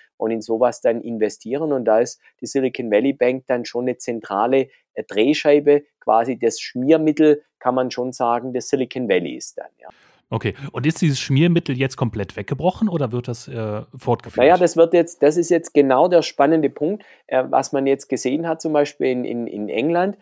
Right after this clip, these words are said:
Speaker 1: ist die H S B C Bank ja sofort am Montag reingesprungen, weil die Silicon Valley Bank schon lange in, in, in, in London, in U K, ähm, in England eine Niederlassung hat, eine große Niederlassung,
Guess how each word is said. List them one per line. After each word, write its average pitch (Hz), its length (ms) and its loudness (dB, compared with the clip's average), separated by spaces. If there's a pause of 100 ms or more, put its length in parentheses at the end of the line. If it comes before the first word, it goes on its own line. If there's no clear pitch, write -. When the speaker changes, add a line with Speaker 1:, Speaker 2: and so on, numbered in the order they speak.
(240)
Speaker 1:
ist 135 220 -4
die 120 100 2
H 120 140 4
S - 160 -4
B 113 100 -2
C 131 240 0
Bank 165 300 0
ja 139 100 4
sofort 139 380 0
am 127 120 -2
Montag 127 540 0
reingesprungen, 160 720 -4
weil 131 140 4
die 127 240 -2 (180)
Silicon 123 420 0
Valley 131 220 4
Bank 151 360 0 (180)
schon 117 240 -2
lange 147 360 2
in, 127 280 -4
in, 117 300 -6
in, 107 280 -8
in 107 160 -8
London, 151 480 4 (320)
in 117 140 -2
U 117 160 2
K, 143 500 2
ähm, 113 380 -2 (640)
in 113 80 -4
England 127 360 2
eine 110 240 0
Niederlassung 151 640 2
hat, 156 160 -2
eine 113 160 0
große 135 360 -2
Niederlassung, 156 680 -2